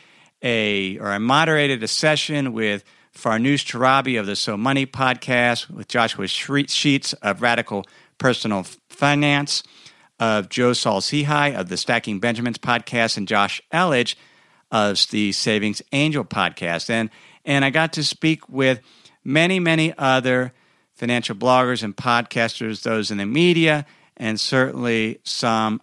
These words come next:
of their corporate sponsors. And it was a great event, but it really caused me to reflect, particularly as I spent some time, it was nice to get away, and spend some time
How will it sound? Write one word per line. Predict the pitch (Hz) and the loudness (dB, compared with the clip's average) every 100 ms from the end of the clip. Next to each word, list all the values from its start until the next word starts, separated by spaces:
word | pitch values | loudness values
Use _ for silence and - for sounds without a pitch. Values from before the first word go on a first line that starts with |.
| - | -4
of | 101 95 92 | -2 -2 -2
their | 101 98 95 95 - _ - _ _ | 0 0 0 -6 -12 _ -20 _ _
corporate | - 110 - 113 | -2 0 0 -4
sponsors. | - 160 196 226 - 90 80 | -2 0 2 0 -4 -6 -6
And | 160 156 156 156 147 _ _ _ _ _ _ _ _ | 0 2 2 0 -6 _ _ _ _ _ _ _ _
it | 190 202 | 0 2
was | 185 160 | 0 0
a | 139 | -2
great | 160 190 | 0 2
event, | 175 135 139 | 2 0 0
but | 156 | -2
it | 160 - | -4 -2
really | 170 208 226 220 226 208 _ _ _ | 2 4 6 4 2 -4 _ _ _
caused | - 147 143 143 131 - | 2 4 6 2 -2 -6
me | 127 123 120 123 | -2 0 0 -2
to | - - | -8 -6
reflect, | 110 104 - 113 104 98 98 _ | -4 -4 -4 -2 0 0 -4 _
particularly | - 120 - 233 226 156 113 104 101 117 _ _ _ _ _ _ _ _ _ - _ 127 | -14 -12 -2 -2 0 -2 0 0 -2 -4 _ _ _ _ _ _ _ _ _ -20 _ 0
as | 123 117 | 0 2
I | 123 | 0
spent | 110 - 175 170 | -2 0 0 0
some | 190 | -4
time, | 165 - 113 120 | -4 -2 -2 0
it | |
was | 151 - | -2 -2
nice | 135 135 | 0 0
to | - | -2
get | 131 143 | -2 -2
away, | 120 113 110 110 _ _ _ - | 2 2 2 -2 _ _ _ -6
and | 127 | -4
spend | - 185 202 | 0 0 2
some | - 208 | 0 -4
time | - 151 135 127 127 | -2 2 4 4 0